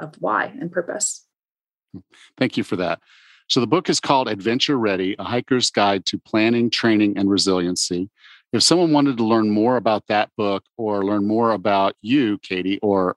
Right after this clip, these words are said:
Speaker 2: your co-author, Heather, where would you like for me to send them?
Speaker 1: Sure. Uh, the best place to go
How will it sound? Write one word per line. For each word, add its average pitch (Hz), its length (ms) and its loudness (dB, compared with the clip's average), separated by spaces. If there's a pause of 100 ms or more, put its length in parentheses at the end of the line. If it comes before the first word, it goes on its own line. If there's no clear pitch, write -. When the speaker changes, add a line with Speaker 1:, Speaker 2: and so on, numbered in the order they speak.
(160)
Speaker 2:
your 101 240 -2
co-author, 98 560 0
Heather, 98 560 -2
where 123 160 0
would 120 140 0
you 117 80 0
like 101 160 0
for 98 100 -6
me 92 80 -2
to 85 60 -8
send 87 280 -4
them? 85 180 -12 (640)
Speaker 1:
Sure. 359 380 -2
Uh, 208 220 2
the 226 140 -2
best 285 260 -2
place 339 260 -2
to 240 60 -8
go 180 600 2